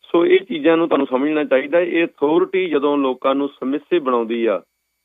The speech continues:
ਉਹ ਇਕੱਲਾ ਪੈਰੀਂ ਹੱਥ ਲਾਉਣ ਤੋਂ ਰੋਕੀ ਜਾਣਾ, ਲੋਕਾਂ ਨੂੰ ਐਵੇਂ ਬਿਨਾਂ ਕਿਸੇ ਗੱਲ ਤੋਂ ਇਹ ਕਹੀ ਜਾਣਾ ਵੀ ਪੈਰੀਂ ਹੱਥ ਨਾ ਲਾ। Actually ਉਹ ਨਾ ਸਮਝੀ ਅੰਗਰੇਜ਼ਾਂ ਦੇ ਮੂਹਰੇ, ਅੰਗਰੇਜ਼ਾਂ ਦੇ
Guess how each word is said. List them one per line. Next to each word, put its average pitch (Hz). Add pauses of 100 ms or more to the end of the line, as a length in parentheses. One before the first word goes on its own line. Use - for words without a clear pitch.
(220)
ਉਹ 170
ਇਕੱਲਾ 165
ਪੈਰੀਂ 156
ਹੱਥ 151
ਲਾਉਣ 143
ਤੋਂ 151
ਰੋਕੀ 143
ਜਾਣਾ, 139
ਲੋਕਾਂ 135
ਨੂੰ 135
ਐਵੇਂ 131 (540)
ਬਿਨਾਂ 123
ਕਿਸੇ 131
ਗੱਲ 117
ਤੋਂ 131
ਇਹ 135 (260)
ਕਹੀ 131
ਜਾਣਾ 131 (360)
ਵੀ 127
ਪੈਰੀਂ 131
ਹੱਥ 127
ਨਾ 120
ਲਾ। 113
Actually 151
ਉਹ 160 (380)
ਨਾ 123
ਸਮਝੀ 143
ਅੰਗਰੇਜ਼ਾਂ 123
ਦੇ 131
ਮੂਹਰੇ, 127
ਅੰਗਰੇਜ਼ਾਂ 117
ਦੇ 120